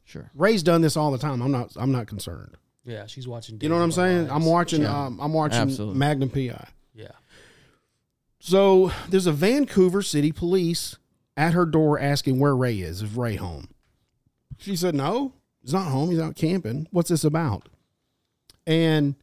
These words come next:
Speaker 2: this is where it gets tricky or kind of fishy. The officer said, "I really don't have any information. I'm just looking for Ray."
Speaker 1: What for?
Speaker 2: What?
Speaker 1: What are you looking for?
Speaker 2: What?
Speaker 1: Yeah.
Speaker 2: Okay, so this, a-, already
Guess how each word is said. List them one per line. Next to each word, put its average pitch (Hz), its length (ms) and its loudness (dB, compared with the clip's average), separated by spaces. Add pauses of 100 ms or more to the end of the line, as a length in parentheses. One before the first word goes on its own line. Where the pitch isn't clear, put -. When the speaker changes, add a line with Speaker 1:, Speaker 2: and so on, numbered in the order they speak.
(300)
Speaker 2:
this 175 100 -6
is - 60 -10
where 277 100 -4
it 196 80 -8
gets 135 180 -8
tricky - 460 -8 (680)
or 117 200 -6
kind 143 220 -6
of 95 80 -8
fishy. 98 440 -8 (220)
The 151 100 -4
officer 156 380 -2
said, 127 400 -4
"I 156 280 -6
really 143 300 0
don't 139 140 0
have 135 120 0
any 113 160 0
information. 104 680 -6 (580)
I'm 123 60 -4
just 117 180 -2
looking 107 260 -6
for 82 120 -10
Ray." 78 320 -8 (600)
Speaker 1:
What 107 220 -14
for? 120 280 -10 (220)
Speaker 2:
What? 82 480 -8 (540)
Speaker 1:
What 123 340 -10
are - 20 -8
you 120 60 -8
looking 143 200 -8
for? 123 60 -6 (140)
Speaker 2:
What? - 680 -8
Speaker 1:
Yeah. 101 200 -6 (160)
Speaker 2:
Okay, 160 220 -2
so 175 160 0
this, 233 180 -2 (100)
a-, 175 40 -2
already 180 760 0